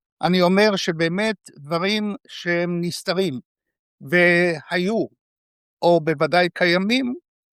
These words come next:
חובה, חובה לדבר עליהם, כי צריך לדעת שלפעמים, לו היו יודעים מראש את הפרט הזה, את הנתון הזה, פשוט לא היו, ויש גדולי הפוסקים שאומרים שאלו נישואי טעות,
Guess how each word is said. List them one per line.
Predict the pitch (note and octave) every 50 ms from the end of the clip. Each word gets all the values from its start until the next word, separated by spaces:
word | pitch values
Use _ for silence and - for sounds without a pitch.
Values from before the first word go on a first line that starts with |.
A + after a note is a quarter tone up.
| _ _ _ _ _ _ _ _
חובה, | - - - G3 F3 D#3 G3 F#3 E3 A2 - _ _
חובה | _ - - - F3+ F3+ G3 G#3+
לדבר | A3 G#3 E3+ F#3 F3 E3 F#3 E3+
עליהם, | E3+ E3 D#3+ D#3
כי | - E3+ D#3
צריך | - - A3+ C4+ G#3 -
לדעת | A3 F3+ G#3+ A3 A3 -
שלפעמים, | - F#3 E3 D3+ - F3+ F#3 F#3+ A#3 B3 A3 F#3+ G#3+ A#3+ A#3 - _ _ _ _ _ _ _ _ _ _ _ _ -
לו | - F3+ A3 C4 C4+ A#3+ G3 D#3
היו | F#3+ G3+ G#3+ A3 G#3+
יודעים | G3+ F#3+ F3 D3 F#3+ G#3 F#3+
מראש | F3+ F3 E3 D#3+ D3+ C#3 A#2+ - - - - _ _ _ _ - D#3+
את | D#3+ -
הפרט | E3+ D#3+ - - F3 F3 E3 - -
הזה, | D#3+ C#3 C3 D#3 D3+
את | C#3+ - F3
הנתון | D#3+ D#3+ D3+ - - F#3+ F3 F3
הזה, | E3+ D3+ - E3 E3+ F3+ G3 G#3 G3 _ _ _ _ _ _ _ _ _ -
פשוט | F#3 F3+ - - B3 B3 A3+ -
לא | F3+ G3+ A3 A3+ A3
היו, | G#3 F#3+ G3+ A3 A#3 B3 B3+ C4+ A3+ - -
ויש | E3 F3 F3 F3 G#3 A#3+ C4 A#3 - - E3+
גדולי | D3+ C#3+ D#3+ D#3+ F3 G#3 A3+
הפוסקים | A3 - F#3+ F3+ - - - A3+ G#3
שאומרים | - - F3+ F3 F#3+ A3+ A#3+ C#4
שאלו | F3+ - F#3 F3+ G3+ G#3+ A3 A#3+ G#3+
נישואי | G3+ F#3+ - - - F#3+ D#3 - G3 G#3 G#3+
טעות, | - - G#3 - - B3+ A3 C#3 _ _ -